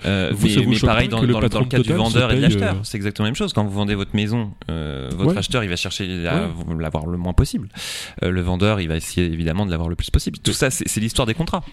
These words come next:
Speaker 2: Mais pourquoi on le reconnaît pas ? Pourquoi est-ce que vous vous insurgez pas contre le fait que, par exemple, le, le, les rémunérations de ces P D G du
Speaker 1: Ah
Speaker 2: cap quarante
Speaker 1: si,
Speaker 2: aient
Speaker 1: si, si,
Speaker 2: atteint
Speaker 1: moi, je,
Speaker 2: des,
Speaker 1: je vous
Speaker 2: des
Speaker 1: rejoins
Speaker 2: sommes
Speaker 1: sur,
Speaker 2: stratosphériques ?
Speaker 1: je, je vous rejoins sur ce volet-là. Je vous l'ai dit tout à l'heure, là, on est sur
Speaker 2: Et
Speaker 1: une
Speaker 2: ça, on peut
Speaker 1: dérive.
Speaker 2: légiférer, ça ?
Speaker 1: Bien sûr. Et d'ailleurs, euh, par exemple, le groupe centriste, euh, C'est eau tiède,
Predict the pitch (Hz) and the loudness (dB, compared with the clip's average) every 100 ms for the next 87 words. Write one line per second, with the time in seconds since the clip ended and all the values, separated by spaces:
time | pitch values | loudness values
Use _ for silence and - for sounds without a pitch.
0 | - 110 131 190 117 127 110 120 127 131 | 2 4 4 4 4 2 0 -2 0 0
1 | - 175 - 120 104 101 113 - 95 98 | 0 -4 -2 0 0 0 0 -2 0 -2
2 | 147 127 - 90 - 131 - - 85 85 | 0 0 0 0 0 -2 0 2 2 0
3 | - - 87 85 82 82 - 73 78 - | 0 2 2 2 -2 -2 -2 -4 -6 -8
4 | - - - 87 90 80 80 120 123 - | -16 0 2 2 0 -2 -2 -4 -4 -2
5 | 90 87 107 101 - 90 98 127 85 76 | -2 -2 -2 -2 0 0 0 0 -2 0
6 | 113 113 92 85 82 92 87 92 110 - | 0 0 0 -2 -2 -2 0 0 0 0
7 | 104 - - 113 135 101 92 90 87 107 | -2 -2 -4 -4 -4 -4 -2 -2 0 0
8 | 135 - - 92 131 220 113 98 95 - | -2 -2 -2 -2 -4 -6 -6 -4 -6 0
9 | 101 117 98 104 113 - 92 139 104 143 | 0 2 0 0 -2 -2 0 2 2 2
10 | 127 117 - 123 175 104 120 - - - | 2 -2 -2 -4 -2 -2 -2 -2 -8 -4
11 | 98 92 101 113 101 92 95 95 107 104 | -2 0 2 2 2 2 2 2 0 0
12 | 104 92 - 95 - 104 - 78 - 76 | 0 -2 -2 -2 -2 -4 -4 -4 -4 -2
13 | 92 - 208 95 | -2 -2 -2 -4